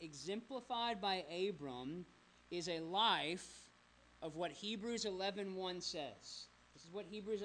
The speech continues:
this is how Hebrews eleven one defines faith. The assurance of things hoped for, or you could say the confidence of things hoped for, the conviction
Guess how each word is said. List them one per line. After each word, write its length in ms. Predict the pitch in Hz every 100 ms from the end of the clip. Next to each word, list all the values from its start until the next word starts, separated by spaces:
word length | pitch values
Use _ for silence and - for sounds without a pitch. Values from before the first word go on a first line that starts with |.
| 185
this 100 | 180
is 60 |
how 120 | 220 170
Hebrews 400 | 220 226 254 240
eleven 380 | 208 196 202 190
one 280 | 175 165 156 - - - 151
defines 840 | 170 - 185 190 202 202 196 196 - - -
faith. 180 | 156 107 - - - - - - - - - - - -
The 140 | 165 160
assurance 840 | 143 - 208 226 254 262 247 - -
of 120 | 190
things 520 | - 202 202 196 - - -
hoped 280 | 208 190
for, 460 | - 143 117 131 170 - - - - -
or 180 | 156 165
you 100 | 175
could 160 | 208
say 260 | - 165 165 - -
the 80 | 147 - -
confidence 680 | 208 247 269 196 147 135 143
of 100 | 160
things 380 | - 180 185 180
hoped 300 | 185 175 -
for, 440 | - 131 113 127 151 - - - - - - - - -
the 100 | 151 -
conviction 920 | - 160 139 226 226 - 135 107 117